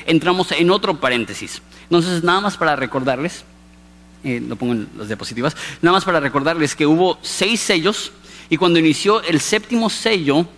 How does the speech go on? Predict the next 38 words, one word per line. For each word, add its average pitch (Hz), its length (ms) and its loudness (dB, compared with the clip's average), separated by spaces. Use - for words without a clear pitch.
para 117 180 2
desatar 117 380 0
un 156 440 4
libro 143 240 4
que 123 100 -4
tiene, 123 300 0
eh, 117 460 -2
que 127 80 0
está 139 140 0
escrito 151 280 0
por 123 140 -2
dentro 143 200 2
y 131 40 -4
por 120 120 -2
fuera, 156 280 2
no 139 100 2
estamos 143 240 2
seguros 143 400 2
qué 156 280 2
es, 156 100 0
pero 131 180 -4
probablemente, 131 680 2
eh, 120 460 0
e-, 127 260 -2
es 131 220 -4
la 131 120 0
culminación 135 600 4
de 160 80 2
la 135 60 2
historia, 143 480 0
relata 123 500 -2
cómo 147 220 0
se 143 100 -2
va 127 60 0
a - 20 0
acabar 117 260 -2
el 110 120 -4
mundo. 156 320 4